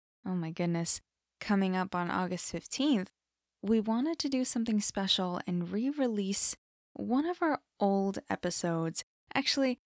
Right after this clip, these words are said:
this is our first <laughs> episode. <laughs> So, yeah, a lot of nostalgia. We released this almost a full year ago, um, so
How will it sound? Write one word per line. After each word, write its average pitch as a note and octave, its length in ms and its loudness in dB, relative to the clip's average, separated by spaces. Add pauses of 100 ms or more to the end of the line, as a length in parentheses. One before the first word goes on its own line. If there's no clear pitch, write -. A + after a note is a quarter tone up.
this D#4+ 180 0
is G#4 140 2
our G#3 140 4
first - 580 0
<laughs> - 20 0
episode. G#3 880 2 (200)
<laughs> C#4+ 100 4 (840)
So, G#3+ 640 2 (280)
yeah, G3 440 2
a - 60 -8
lot G#3 200 2
of B3+ 80 4
nostalgia. F#3+ 680 0
We G#3 120 2
released A#3 380 2
this B3+ 240 -2
almost G#3+ 500 2 (180)
a F#3 60 -6
full C#4 360 -4
year G#3 300 2
ago, E3+ 400 0 (340)
um, F3+ 480 0
so F3+ 640 0